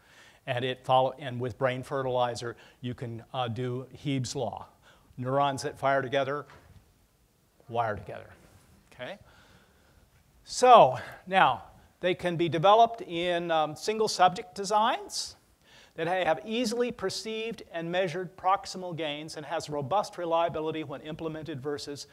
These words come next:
uh, depending on tight dose and fidelity. How easy would it be to implement something like a little box with those kind of prizes?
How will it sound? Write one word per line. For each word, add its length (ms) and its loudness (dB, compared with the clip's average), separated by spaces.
uh, 320 -2
depending 440 -6
on 220 -6
tight 500 -6
dose 340 -4
and 140 -12
fidelity. 500 0
How 260 2
easy 300 -2
would 160 -4
it 140 -8
be 140 -2
to 120 -4
implement 480 -6
something 320 -6
like 240 -8
a 40 -10
little 180 -6
box 560 -4
with 360 -6
those 200 -4
kind 180 -8
of 60 -14
prizes? 580 -8